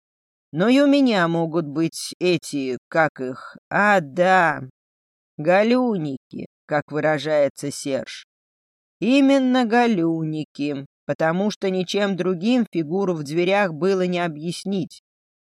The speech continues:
В глазах еще не двоилось, но я не думал, что такие чудища существуют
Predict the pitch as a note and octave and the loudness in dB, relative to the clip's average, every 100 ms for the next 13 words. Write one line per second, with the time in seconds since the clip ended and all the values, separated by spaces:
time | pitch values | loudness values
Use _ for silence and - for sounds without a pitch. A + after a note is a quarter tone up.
0 | _ - C3 D3 D3+ C#3+ F#3 A3+ - C#3 | _ -16 -8 -4 -4 0 0 0 -4 -8
1 | - - C#3+ C#3+ C3+ C3+ C3+ C#3+ D#3+ F#3 | -8 -8 -8 -6 -6 -4 -4 -4 -4 -6
2 | G3 - - _ _ _ C3+ D3 D3+ D3 | -8 -14 -20 _ _ _ -10 -8 -6 -4
3 | D#3 D#3+ E3+ F3 D3 A3+ C#4+ F#3+ C#3 - | -4 -2 -2 -4 -4 -2 0 0 -2 -6
4 | - C3+ C#3 C#3 - F3 F#3 E3+ D3+ - | -8 -8 -8 -10 -6 -4 -2 -2 -4 -8
5 | - D#3 F#3+ E3+ D#3 - C3+ B2 D#3 - | -4 -2 -2 -2 -4 -6 -10 -10 -10 -8
6 | C#3+ - D3+ C#3 D#3+ D3+ | -10 -10 -8 -4 -2 -4